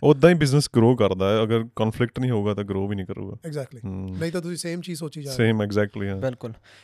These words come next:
Speaker 3: ਇੱਕ ਚੀਜ਼ I think ਤੁਸੀਂ, ਅ, ਰਿਲੇਟ ਕਰ ਸਕਦੇ ਹੋ ਉਹਦੇ ਨਾਲ, ਕਿਉਂਕਿ ਤੁਸੀਂ ਜਿਵੇਂ ਲਿਖਿਆ ਸੀ ਵੀ ਜੇ ਤੁਸੀਂ ਹਰ ਇੱਕ ਬੰਦੇ ਲਈ ਪ੍ਰੋਡਕਟ ਬਣਾ ਰਹੇ ਹੋ ਤਾਂ ਕਿਸੇ ਲਈ ਵੀ ਨਹੀਂ ਬਣਾ ਰਹੇ।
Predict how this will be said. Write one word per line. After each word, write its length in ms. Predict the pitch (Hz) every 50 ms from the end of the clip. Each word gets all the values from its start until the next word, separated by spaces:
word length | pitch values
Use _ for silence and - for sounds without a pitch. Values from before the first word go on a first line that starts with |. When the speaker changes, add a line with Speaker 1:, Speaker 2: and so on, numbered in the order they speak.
| _ _
Speaker 3:
ਇੱਕ 160 | 190 190 -
ਚੀਜ਼ 220 | - 226 226 214 226
I 100 | 226 208
think 180 | 226 233 220
ਤੁਸੀਂ, 360 | 208 214 185 220 214 208 190 -
ਅ, 260 | 175 165 165 165 160
ਰਿਲੇਟ 240 | 156 160 165 165 -
ਕਰ 160 | - 165 151
ਸਕਦੇ 180 | - - 160
ਹੋ 40 | 160
ਉਹਦੇ 120 | 160 165 170
ਨਾਲ, 180 | 170 170 170
ਕਿਉਂਕਿ 480 | 160 156 165 160 151 165 165 165 165 147 -
ਤੁਸੀਂ 220 | - 151 139 156
ਜਿਵੇਂ 180 | 151 151 156 151
ਲਿਖਿਆ 260 | 147 139 131 156 147
ਸੀ 100 | 135 -
ਵੀ 80 | 151 156
ਜੇ 100 | 151 156
ਤੁਸੀਂ 280 | 147 147 165 170 165 - _ _ _ -
ਹਰ 220 | - - - 151 175
ਇੱਕ 160 | 202 196 196
ਬੰਦੇ 240 | 190 196 185 175 175
ਲਈ 100 | 175 170
ਪ੍ਰੋਡਕਟ 360 | 170 160 147 139 - _ 135
ਬਣਾ 200 | 143 147 139 131
ਰਹੇ 80 | 127
ਹੋ 40 | 127
ਤਾਂ 160 | 127 139 131
ਕਿਸੇ 220 | 127 135 123 - 135
ਲਈ 100 | 131 131
ਵੀ 60 | 131
ਨਹੀਂ 120 | 127 123
ਬਣਾ 200 | 117 117 113 107
ਰਹੇ। 140 | 107 - 123